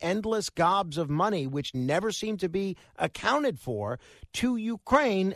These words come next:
a notoriously corrupt country.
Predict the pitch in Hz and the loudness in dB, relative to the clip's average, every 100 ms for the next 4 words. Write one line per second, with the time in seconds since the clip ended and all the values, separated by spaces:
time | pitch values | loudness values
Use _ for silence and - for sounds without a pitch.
0 | - 185 185 190 175 185 196 - - 277 | -2 0 0 0 2 2 2 -6 2 4
1 | 302 170 147 160 156 147 - - 190 190 | 4 0 -4 -2 -2 -2 -10 -4 0 2
2 | 185 - 214 254 - 107 | 0 -2 0 0 -2 -8